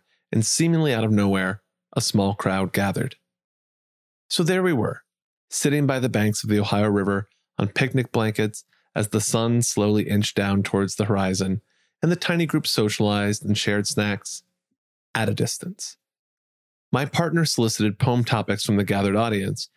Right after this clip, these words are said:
and banged them out on her typewriter. As she finished reciting each poem, the musician would start strumming his guitar and sing a tune, complete with improvised lyrics,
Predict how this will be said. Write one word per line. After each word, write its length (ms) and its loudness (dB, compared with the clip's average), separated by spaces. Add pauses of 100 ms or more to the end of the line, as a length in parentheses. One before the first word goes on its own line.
(180)
and 160 2
banged 300 0
them 100 2
out 200 2
on 100 0
her 100 0
typewriter. 540 -6 (840)
As 140 -2
she 120 0
finished 420 0
reciting 500 0
each 280 -2
poem, 420 0 (420)
the 60 0
musician 540 2
would 100 0
start 300 -2
strumming 340 0
his 120 0
guitar 600 0
and 140 0
sing 240 2
a 40 2
tune, 380 -4 (420)
complete 460 0
with 200 -2
improvised 440 0
lyrics, 460 -2